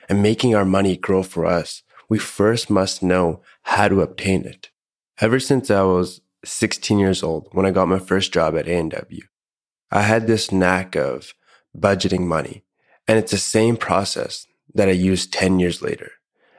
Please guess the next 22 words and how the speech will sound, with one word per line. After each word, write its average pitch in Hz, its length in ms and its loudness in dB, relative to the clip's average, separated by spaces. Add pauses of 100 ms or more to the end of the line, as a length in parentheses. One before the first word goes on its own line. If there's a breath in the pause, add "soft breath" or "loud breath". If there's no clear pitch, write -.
And 107 60 2
it's 104 120 0
the 98 60 -2
same 123 260 0
process 95 720 -4
that 104 160 2
I'm 95 140 2
gonna 95 140 0
share 104 260 2
with 95 180 0
you 90 60 -4
guys 82 240 -4
today. - 400 -6 (800)
You 117 140 0
first 135 400 0
start 104 260 2
out 98 220 2
by 90 160 2
writing 90 400 0
out 80 140 -4
your 78 140 -10
income. - 400 -10